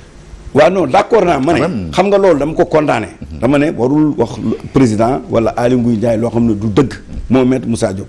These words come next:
Speaker 1: dama ko jëkk a condamné. Mais dama ne, mën na, la justice peut poursuivre son cours
Speaker 2: Mhm.
Speaker 1: en lui donnant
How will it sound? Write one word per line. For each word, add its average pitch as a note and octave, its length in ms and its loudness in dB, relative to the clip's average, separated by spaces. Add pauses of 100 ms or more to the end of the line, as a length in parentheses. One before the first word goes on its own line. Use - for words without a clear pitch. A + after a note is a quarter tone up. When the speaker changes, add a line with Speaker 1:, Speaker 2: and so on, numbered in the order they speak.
Speaker 1:
dama D#3 140 -2
ko F#3 100 2
jëkk - 180 -2
a - 40 -10
condamné. A2+ 420 -2 (400)
Mais C3+ 140 4
dama F#3 180 4
ne, A#2+ 60 -4 (720)
mën D3+ 200 4
na, A3 80 4 (120)
la F#3 200 4
justice E3+ 440 -4
peut C3+ 240 2 (180)
poursuivre F3+ 520 0 (720)
son C3+ 260 2
cours A3+ 260 2
Speaker 2:
Mhm. E2 280 -16 (800)
Speaker 1:
en D3 40 4
lui D3+ 180 2
donnant C#3 260 0